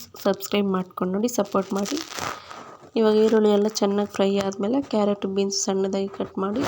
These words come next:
ತೊಳೆದ್ಬಿಟ್ಟು ಹಾಕ್ಕೊಳ್ತಾ ಇದ್ದೀನಿ. ಕ್ಯಾರೆಟ್ ಎಲ್ಲ ಚೆನ್ನಾಗಿ ಫ್ರೈ ಆಗಬೇಕು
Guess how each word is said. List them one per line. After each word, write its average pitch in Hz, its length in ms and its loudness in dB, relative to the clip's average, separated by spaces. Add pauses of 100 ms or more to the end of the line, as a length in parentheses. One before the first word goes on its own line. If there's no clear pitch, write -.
(120)
ತೊಳೆದ್ಬಿಟ್ಟು 196 520 2
ಹಾಕ್ಕೊಳ್ತಾ 190 440 0
ಇದ್ದೀನಿ. 226 260 0 (3250)
ಕ್ಯಾರೆಟ್ 214 400 0
ಎಲ್ಲ 208 100 0 (100)
ಚೆನ್ನಾಗಿ 196 360 -2
ಫ್ರೈ 196 120 2 (140)
ಆಗಬೇಕು 190 320 -4